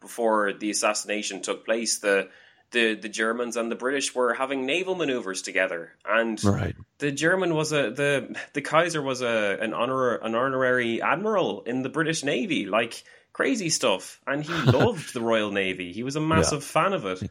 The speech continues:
Speaker 2: He did, yeah. Yeah, you've
Speaker 1: Yeah.
Speaker 2: read, uh, Neil Ferguson, I, I take it then.
Speaker 1: Yeah, I have. But I, I
Speaker 2: <laughs> Huh.
Speaker 1: loved a lesser-known historian called, uh, John Charmley, who's, who wrote a book called Splendid Isolation that,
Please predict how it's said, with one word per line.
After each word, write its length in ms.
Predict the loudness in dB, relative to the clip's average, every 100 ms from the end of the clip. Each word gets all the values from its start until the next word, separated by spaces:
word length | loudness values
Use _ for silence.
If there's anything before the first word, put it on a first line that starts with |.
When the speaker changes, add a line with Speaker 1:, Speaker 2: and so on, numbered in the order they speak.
| -10 _ _
Speaker 2:
He 80 | -6
did, 140 | -4
yeah. 220 | -2 -2 -2 6
Yeah, 120 | 8
you've 260 | 12 12
Speaker 1:
Yeah. 60 | 12
Speaker 2:
read, 160 | 12 12
uh, 140 | 8
Neil 220 | 8 6
Ferguson, 540 | 6 6 8 6 4 -2
I, 160 | -4 -10 -10
I 220 | -12 -14 -6
take 240 | -6 -4
it 100 | -6
then. 220 | -4 -6 -6 -12 -18
Speaker 1:
Yeah, 440 | -2 2 2 2 -2 -2
I 140 | 0
have. 500 | 0 0 -2 -4 -10 -6
But 160 | -2
I, 240 | 0 0 -2
I 120 | -2
Speaker 2:
<laughs> 0 |
Huh. 160 | 2 2
Speaker 1:
loved 400 | 2 -2 -8 -12 -12 _ -20 -14
a 60 | -4
lesser-known 540 | -2 0 -2 0 0
historian 500 | -2 -2 0 0 0
called, 400 | -2 0 0 -2
uh, 280 | 0 0 0
John 340 | -2 -2 -2 -4
Charmley, 640 | 0 0 0 -4 -6 -10 _ _ _ _ -6
who's, 720 | -2 0 0 -2 -2 -2 -6 -6
who 280 | -2 0 0
wrote 320 | 0 0 0
a 20 |
book 420 | 0 -2 -2 -8 -2
called 320 | 2 2 0
Splendid 400 | -4 -2 -2 0
Isolation 720 | -4 -4 -6 -6 -6 -6 -8
that, 160 | -8